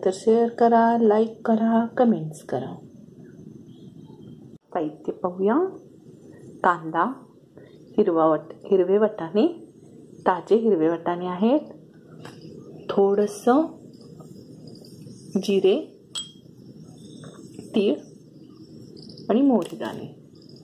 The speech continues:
चवीनुसार मीठ, थोडंसं साखर, गोडा मसाला वन फोर्थ, एक चिमूट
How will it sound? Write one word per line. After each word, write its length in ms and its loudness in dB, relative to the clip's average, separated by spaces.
चवीनुसार 640 -2
मीठ, 340 0
थोडंसं 480 0
साखर, 500 0
गोडा 240 4
मसाला 640 0
वन 180 2
फोर्थ, 280 2
एक 200 -4
चिमूट 300 0